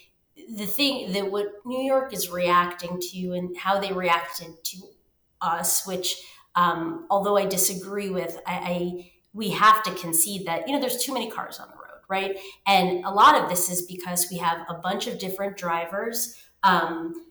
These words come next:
trying to get these fares, and the business model of the independent contractor driving for one of these platforms only incentivizes, you know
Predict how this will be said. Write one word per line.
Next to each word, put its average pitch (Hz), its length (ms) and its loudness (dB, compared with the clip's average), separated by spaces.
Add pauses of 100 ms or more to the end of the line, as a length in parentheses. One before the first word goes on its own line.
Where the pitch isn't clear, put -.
(120)
trying 196 260 2
to 190 80 -2
get 185 200 -4
these 226 300 -2
fares, 196 680 -4
and 185 480 0
the 190 60 -6
business 214 500 -2
model 175 540 0
of 160 420 -4 (300)
the 180 140 -2
independent 175 520 0
contractor 196 540 0
driving 175 340 -4
for 175 120 -10
one 180 80 -4
of 185 60 -4
these 196 140 -6
platforms 180 800 -2 (540)
only 294 360 8
incentivizes, 175 1300 0
you 185 160 -4
know 160 360 -6